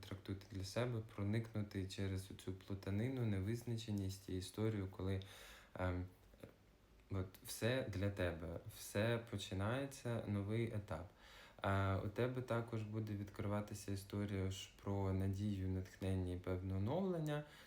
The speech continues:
Е, ти на правильному шляху бу-, будеш у цей період, ти будеш вірити свято при тому, про те, що, е, Всесвіт скеровує тебе до твоєї мрії. Е, в той же час, ем, треба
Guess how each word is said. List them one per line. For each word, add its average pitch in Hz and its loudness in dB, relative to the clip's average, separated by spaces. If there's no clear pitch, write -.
Е, 104 2
ти 117 4
на 113 4
правильному 101 2
шляху 95 -4
бу-, 101 -4
будеш 113 -2
у 110 0
цей 110 0
період, 107 0
ти 95 -4
будеш 98 -4
вірити 95 0
свято 90 0
при 92 -4
тому, 87 -2
про 95 -4
те, 98 2
що, 92 -2
е, 92 2
Всесвіт 95 -2
скеровує 92 0
тебе 90 0
до 92 0
твоєї 90 -2
мрії. 87 -2
Е, 95 4
в 92 -4
той 135 4
же 147 0
час, 151 -2
ем, 107 4
треба 113 4